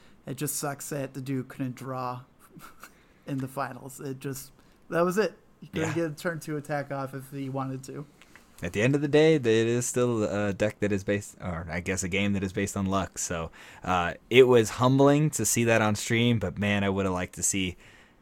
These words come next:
Speaker 2: this Whimsicott deck pilot at high function, especially against something that was basically weak to it.
Speaker 1: I know, as silly as the bear is, for sure.
Speaker 2: <laughs> Silly bears. And then we're gonna go take a look at Pedro Torres's pretty spicy Urshifu list,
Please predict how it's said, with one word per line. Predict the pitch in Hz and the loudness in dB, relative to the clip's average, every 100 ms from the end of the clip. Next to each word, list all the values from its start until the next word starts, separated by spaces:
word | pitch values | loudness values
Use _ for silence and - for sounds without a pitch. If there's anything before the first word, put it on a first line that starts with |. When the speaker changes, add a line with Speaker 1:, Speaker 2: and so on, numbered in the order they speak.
| _ _ | _ _
Speaker 2:
this | 101 113 - - | 0 2 2 -2
Whimsicott | 110 104 101 - 92 82 | -2 0 -2 -2 -2 -2
deck | 90 87 - | -4 -4 -2
pilot | 104 95 92 - | 0 0 -2 -4
at | 85 82 | -8 -6
high | 95 92 | -4 -4
function, | - 92 - 90 | -4 -6 -6 -8
especially | 92 - - 110 | -2 -2 0 -2
against | 101 95 92 | -2 -2 -2
something | 98 92 85 | -4 -4 -8
that | 82 - | -10 -10
was | 85 80 - _ _ _ _ _ - 113 | -10 -10 -12 _ _ _ _ _ -18 -2
basically | 107 104 98 85 87 | 0 0 -2 -4 -6
weak | 87 80 - | -6 -8 -12
to | 62 | -12
it. | 53 - - _ _ - | -12 -16 -20 _ _ -8
Speaker 1:
I | 165 | -2
know, | 165 147 | 2 2
as | 143 139 | 2 -2
silly | - 165 156 | 0 2 2
as | 143 131 | 0 -2
the | 143 | -4
bear | 139 131 127 | -2 -2 -4
is, | 123 117 - | -6 -8 -6
for | 107 | -4
sure. | 113 147 185 - | 0 6 8 6
Speaker 2:
<laughs> | - 156 | 4 4
Silly | 135 - 190 85 | 4 2 0 -4
bears. | - 80 80 233 - - - - | -2 -2 -2 -6 -8 -12 -10 4
And | 131 165 | 10 12
then | |
we're | 165 | 12
gonna | 170 | 10
go | 160 165 | 8 8
take | 170 | 8
a | 156 | 8
look | 151 147 | 8 8
at | 147 135 | 8 8
Pedro | - 120 123 123 | 6 0 4 2
Torres's | 120 - 101 98 95 87 92 87 | 2 -2 0 2 0 -2 -6 -6
pretty | - - 127 | -6 -4 -2
spicy | 127 - 95 95 - 90 | -2 -2 0 0 0 -2
Urshifu | 95 - 90 - 92 | -2 -4 -8 -6 -6
list, | 87 82 82 - | -4 -4 -6 -8